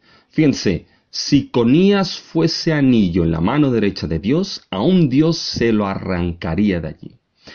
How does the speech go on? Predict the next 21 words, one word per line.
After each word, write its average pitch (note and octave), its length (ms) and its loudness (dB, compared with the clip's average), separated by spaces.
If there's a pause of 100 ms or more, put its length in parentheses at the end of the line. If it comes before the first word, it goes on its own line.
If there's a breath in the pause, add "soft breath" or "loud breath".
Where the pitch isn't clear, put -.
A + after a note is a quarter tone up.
(220 loud breath)
¿Quién G#3 160 2
fue G#3 180 -2
Conías? F#2 480 0
Conías F3+ 340 0
fue E3 200 0
el D#3 60 2
hijo D#3 180 -2
de B2+ 100 -2
Joacim. F2+ 960 -4 (760 loud breath)
Y - 60 -2
Joacim G3 480 2
fue D#3+ 320 2
rey A#2 600 0
de G2+ 160 -2
Judá. F2 500 -4 (560 soft breath)
Y G#2+ 80 2
fue F3+ 220 2
un G3 180 6
rey E3+ 280 4
totalmente C3+ 1200 2
idólatra. F2 720 -2